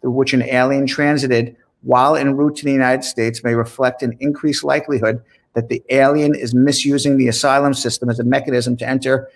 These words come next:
and remain in the United States rather than legitimately seek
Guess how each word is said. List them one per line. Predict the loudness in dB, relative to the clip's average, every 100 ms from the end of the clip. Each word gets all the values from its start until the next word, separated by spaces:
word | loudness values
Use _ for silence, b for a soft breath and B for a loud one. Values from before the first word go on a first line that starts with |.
| B -2
and | 2
remain | 4 4
in | 4
the |
United | 2 2 0
States | 0 0 -2 0
rather | 0 2 2
than | 2 2 0
legitimately | -2 -4 -2 -2 -2 -4 -4
seek | -4 -4 -4